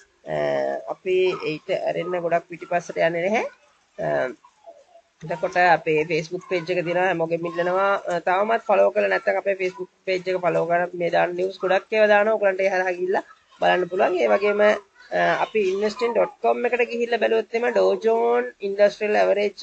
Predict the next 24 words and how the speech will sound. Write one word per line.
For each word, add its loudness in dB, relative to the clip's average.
එක -6
ගත්තොත් 2
Dow 0
Jones 0
එක -2
ඇත්තටම 0
ඉතාම 2
හොඳින් 0
වර්ධනය. 4
ඒතකොට 2
ඇමරිකාවේ 2
තියෙන 0
මේ 0
ප්‍රධාන -2
කොටස් -2
වලට -6
පුළුවන්, 0
අ, 4
තිස් -8
අට 0
දාහට 4
වගේ -2
ගිහිල්ලා -4
තියෙනවා. -4